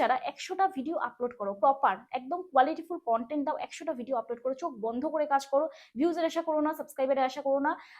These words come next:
আহ, ওয়াচ টাইম কি হচ্ছে করো না, দেখো না, একশো দিন কাজ করো, তিন মাস চ্যানেলটায় কাজ করো।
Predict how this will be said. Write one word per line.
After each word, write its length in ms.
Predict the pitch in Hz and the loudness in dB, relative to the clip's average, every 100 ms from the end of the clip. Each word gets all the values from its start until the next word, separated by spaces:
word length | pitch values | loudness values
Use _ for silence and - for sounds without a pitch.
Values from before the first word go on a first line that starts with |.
| - | 2
আহ, 140 | 233 214 | 2 4
ওয়াচ 140 | 220 285 349 | 2 0 0
টাইম 120 | 320 | -2
কি 60 | 311 311 | 0 -2
হচ্ছে 160 | 302 359 254 | -2 -4 -2
করো 140 | 202 175 | -2 -6
না, 40 | - 247 | -6 -4
দেখো 160 | 330 285 | -2 -2
না, 40 | - - | -2 -6
একশো 200 | - - 254 | -6 -4 -2
দিন 100 | 294 277 | 0 -2
কাজ 100 | 214 | -6
করো, 120 | 208 196 285 | -8 -10 -2
তিন 120 | 294 285 | 0 2
মাস 100 | 285 | 0
চ্যানেলটায় 340 | 285 262 269 285 | -2 -4 -4 -2
কাজ 100 | 214 - | -2 0
করো। 140 | 240 | 2